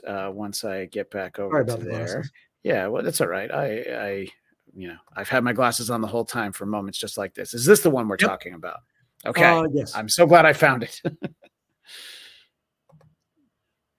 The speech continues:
Speaker 2: Which gives you a sense of of her role in this.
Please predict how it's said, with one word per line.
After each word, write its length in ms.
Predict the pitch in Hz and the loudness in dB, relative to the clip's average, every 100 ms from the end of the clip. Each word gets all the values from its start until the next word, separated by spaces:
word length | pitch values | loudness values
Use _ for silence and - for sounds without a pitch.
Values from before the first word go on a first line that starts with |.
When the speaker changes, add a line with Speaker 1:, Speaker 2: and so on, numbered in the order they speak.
| - - - | -18 -10 -4
Speaker 2:
Which 240 | 160 - | -2 2
gives 240 | 170 156 156 | 2 2 4
you 140 | 147 | 2
a 40 | |
sense 420 | 139 160 156 143 135 | 2 0 0 0 0
of 260 | 123 - _ _ _ _ _ _ _ _ _ _ _ _ _ - | -2 -4 _ _ _ _ _ _ _ _ _ _ _ _ _ -10
of 600 | 135 127 123 113 107 - _ _ _ _ _ _ _ _ _ _ _ _ _ _ _ _ _ _ - | -6 -4 -4 -6 -8 -12 _ _ _ _ _ _ _ _ _ _ _ _ _ _ _ _ _ _ 2
her 120 | 175 | 6
role 360 | 143 147 135 123 | 8 6 6 2
in 80 | 110 | -2
this. 320 | 110 117 | -8 -12